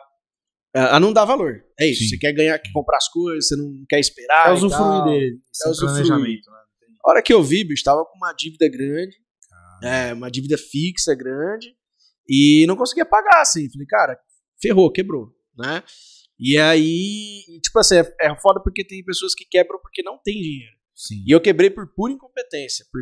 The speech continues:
Speaker 2: Cara,
Speaker 1: ter
Speaker 2: você
Speaker 1: dinheiro.
Speaker 2: tinha dinheiro, mas você não, não soube se... Olha que interessante isso, né? Você
Speaker 1: É.
Speaker 2: ganhava bem, né? Você começou a ter uma,
Speaker 1: Ah.
Speaker 2: uma receita,
Speaker 1: Ah.
Speaker 2: só que aí você criou um, um estilo de vida ali, cara, que se tornou insustentável, né, na verdade.
Speaker 1: Insustentável. Então,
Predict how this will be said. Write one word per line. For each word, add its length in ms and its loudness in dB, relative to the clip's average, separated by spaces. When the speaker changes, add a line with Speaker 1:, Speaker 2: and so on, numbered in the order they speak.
Speaker 2:
Cara, 160 4
Speaker 1:
ter 60 10
Speaker 2:
você 100 6
Speaker 1:
dinheiro. 180 -2
Speaker 2:
tinha 220 -2
dinheiro, 400 -8
mas 160 -4
você 100 -14
não, 200 -20
não 160 -12
soube 320 -2
se... 260 -10
Olha 140 -2
que 80 -14
interessante 640 -8
isso, 160 -18
né? 60 -20
Você 140 -8
Speaker 1:
É. 40 -2
Speaker 2:
ganhava 360 4
bem, 300 -2
né? 120 -6
Você 120 -12
começou 320 -14
a 40 -20
ter 80 -2
uma, 200 -6
Speaker 1:
Ah. 140 -6
Speaker 2:
uma 100 -6
receita, 500 -10
Speaker 1:
Ah. 400 -20
Speaker 2:
só 160 -2
que 100 -4
aí 100 0
você 180 -4
criou 260 2
um, 440 0
um 60 -4
estilo 720 -2
de 160 -10
vida 400 0
ali, 200 2
cara, 220 2
que 180 -12
se 160 -8
tornou 260 6
insustentável, 680 -4
né, 140 -8
na 80 -12
verdade. 180 -8
Speaker 1:
Insustentável. 680 -4
Então, 300 -10